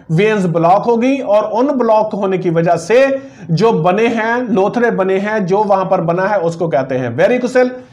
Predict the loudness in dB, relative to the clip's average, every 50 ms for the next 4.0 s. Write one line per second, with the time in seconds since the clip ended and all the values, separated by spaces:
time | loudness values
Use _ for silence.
0 | -20 _ -4 -4 -2 0 -2 -2 -4 -4 -4 -2 -2 0 0 0 0 -2 0 -2
1 | -2 -2 0 0 0 0 0 0 0 -2 -4 -6 -10 -16 -20 _ _ _ _ _
2 | _ _ _ _ _ _ _ _ _ _ _ -2 0 2 2 2 2 0 0 0
3 | 2 2 2 2 0 -2 0 0 0 0 0 0 0 2 2 2 2 2 2 2